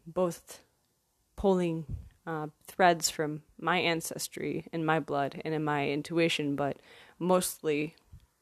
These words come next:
from being exposed to it when I was out in Ojai, California, at the Ojai Foundation and their lineage that they took root in Ojai and have now spread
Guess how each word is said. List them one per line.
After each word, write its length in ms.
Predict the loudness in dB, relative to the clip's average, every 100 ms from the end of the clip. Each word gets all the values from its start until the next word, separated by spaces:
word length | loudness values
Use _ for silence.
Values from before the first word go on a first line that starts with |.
| _ _ _ -20 _
from 300 | 2 4 6
being 180 | 4 4
exposed 580 | 0 -2 -2 0 -4
to 160 | -4 -2
it 240 | -2 -4 -8 _ -20 -20 _ _ _ _ _
when 140 | 0
I 100 | 2
was 100 | 4
out 180 | 4 2
in 120 | 2 2
Ojai, 500 | 0 0 -4 -4 -4
California, 960 | -2 -2 -2 -4 -2 0 0 0 -4 -8 _ _ _
at 200 | -8 -6
the 60 | 0
Ojai 360 | 2 2 -2 -4
Foundation 720 | -4 0 0 0 -2 -2 -2
and 180 | 0 0
their 160 | 2 2
lineage 640 | 2 2 0 -2 -8 -12 -16 _ _ _ _ _
that 280 | -2 -2 -2 _ _ _ _ _ _
they 140 | -2 -2
took 280 | -2 -6 -2
root 380 | -2 -2 -6 -10
in 340 | -6 -2 -4 -6 _ _ _ _ _
Ojai 460 | 0 0 -6 -10 -14 _ -6
and 100 | -4
have 100 | -2
now 160 | -2
spread 540 | -2 -6 -2 0 0